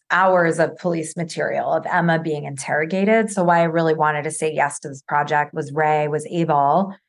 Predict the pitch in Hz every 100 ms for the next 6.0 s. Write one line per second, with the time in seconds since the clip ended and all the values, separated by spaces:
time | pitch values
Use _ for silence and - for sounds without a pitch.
0 | _ - 180 175 139 - 180 170 160 156
1 | - 139 - - - 165 160 165 - 170
2 | 165 165 _ _ - 185 254 - 233 185
3 | 170 165 160 151 147 143 143 139 139 143
4 | 147 _ _ _ _ - 170 175 - 226
5 | 240 214 196 196 180 175 175 175 180 -